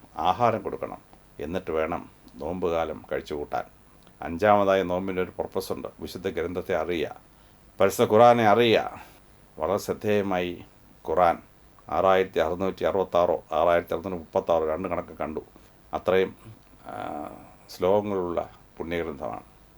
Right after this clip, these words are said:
ആ പുണ്യഗ്രന്ഥം നൂറ്റിപ്പതിനാല് സൂറത്തുകളുടെയും അർത്ഥം മനസ്സിലാക്കണം.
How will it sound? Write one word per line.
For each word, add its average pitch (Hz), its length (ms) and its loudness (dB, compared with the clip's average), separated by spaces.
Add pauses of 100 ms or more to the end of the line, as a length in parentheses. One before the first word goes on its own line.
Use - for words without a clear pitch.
ആ 104 100 -2
പുണ്യഗ്രന്ഥം 131 600 0
നൂറ്റിപ്പതിനാല് 113 580 0
സൂറത്തുകളുടെയും 98 800 -4 (120)
അർത്ഥം 98 420 -4
മനസ്സിലാക്കണം. 69 520 -6